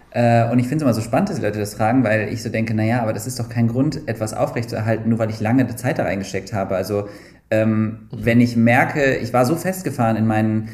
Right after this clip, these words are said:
Speaker 1: in meinem Muster, ähm, aus der Kindheit, dass ich so dachte, „Nee, ich muss auf jeden Fall Medizin studieren“, und ich hab mir auch gar nicht großartig Gedanken gemacht, dass irgendwas anderes für mich in Frage kommt. Ich hab auch nie zum Beispiel mich selber als kreative Person gesehen. Ich hab immer gedacht, „Nee, nee, Naturwissenschaften, ich muss das machen“,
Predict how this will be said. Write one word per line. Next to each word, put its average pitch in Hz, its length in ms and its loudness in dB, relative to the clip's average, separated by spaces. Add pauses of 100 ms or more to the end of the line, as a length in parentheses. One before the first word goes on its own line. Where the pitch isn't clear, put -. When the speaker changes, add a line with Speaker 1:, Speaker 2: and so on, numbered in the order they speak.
(140)
Speaker 1:
in 113 100 2
meinem 113 220 8
Muster, 120 580 4
ähm, 110 300 -2
aus 113 140 -2
der 120 80 0
Kindheit, 156 280 0
dass 107 100 -2
ich 104 80 -4
so 110 80 -4
dachte, 110 220 -2
„Nee, 110 140 4
ich 113 180 -6
muss 135 220 2
auf - 160 -4
jeden 135 160 2
Fall 123 100 0
Medizin 113 320 0
studieren“, 170 360 -2
und 117 120 0
ich 113 80 -4
hab 139 100 -4
mir 110 100 -4
auch 107 100 -6
gar 113 140 0
nicht 139 160 -2
großartig 107 340 -4
Gedanken 123 300 2
gemacht, 113 260 2
dass 110 100 -8
irgendwas 110 240 0
anderes 123 260 2
für 123 60 -2
mich 110 120 -2
in 101 60 -2
Frage 135 300 2
kommt. 113 320 0 (400)
Ich 123 160 -2
hab 135 140 0
auch 120 120 2
nie 143 260 8
zum 147 100 -4
Beispiel 139 220 2
mich 120 120 2
selber 131 240 2
als - 180 -4
kreative 120 380 0
Person 113 480 0
gesehen. 92 320 0
Ich 113 80 -2
hab 113 60 -4
immer 127 180 2
gedacht, 110 280 0
„Nee, 117 100 6
nee, 113 240 6
Naturwissenschaften, 110 680 -2
ich - 80 -10
muss 120 160 4
das 117 220 0
machen“, 110 320 0